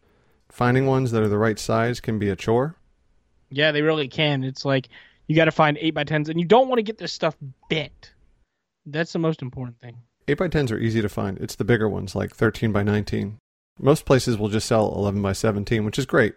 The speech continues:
Speaker 1: but bring bigger sizes, please. Thirteen-by-nineteen would be great.
Speaker 2: Yeah, 'cause you can fit anything in that.
Speaker 1: Yes, multiple anythings if you're nasty. Or if you're cheap. Pick one.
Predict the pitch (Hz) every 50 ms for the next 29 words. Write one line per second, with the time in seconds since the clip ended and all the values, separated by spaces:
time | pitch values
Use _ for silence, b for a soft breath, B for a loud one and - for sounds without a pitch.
0 | _ _ - 113 104 - - 131 131 135 135 120 127 127 113 117 113 - - 117
1 | 117 110 104 101 - - 101 90 82 107 - - 120 117 - 123 117 113 110 110
2 | 110 107 104 - 107 98 101 110 - - 113 104 104 87 - - 95 95 98 95
3 | - _ _ _ _ _ _ _ _ _ - 147 139 147 147 - 156 156 151 139
4 | 151 139 - 151 147 156 170 175 170 147 - 139 131 127 131 127 131 135 - _
5 | _ _ _ _ _ _ _ _ _ - 120 117 90 - - - - _ - 120
6 | 113 123 127 139 113 107 107 - 101 104 98 98 - 104 101 95 92 104 - -
7 | - 98 95 92 95 - 104 104 107 101 - - 104 101 95 - - _ _ _
8 | _ _ _ _ _ _ _ _ _ - - 120 110 98 - - 95 - - 107
9 | 101 - _ - _ _ _ _ _ _ _ _ _ _ _ - - 113 - -
10 | 101 95 98